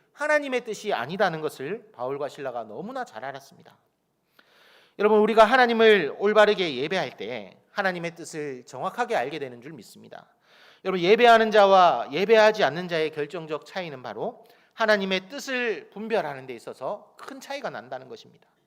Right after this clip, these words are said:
여러분, 오늘 바울과 실라의 모습을 한번 보십시오. 자신들이 얼마든지 도망칠 수 있었지만 도망가지 않았습니다.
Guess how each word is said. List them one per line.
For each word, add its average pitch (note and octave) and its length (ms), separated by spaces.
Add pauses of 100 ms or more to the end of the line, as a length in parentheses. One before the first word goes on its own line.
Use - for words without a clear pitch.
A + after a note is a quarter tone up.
(500)
여러분, A3 180
오늘 A3+ 100
바울과 A3 360
실라의 A3+ 380
모습을 F3+ 420
한번 D3+ 320
보십시오. - 580 (320)
자신들이 A#3+ 400
얼마든지 C4+ 520
도망칠 F#3+ 420
수 A3 140
있었지만 F#3 600 (220)
도망가지 G3+ 420
않았습니다. - 480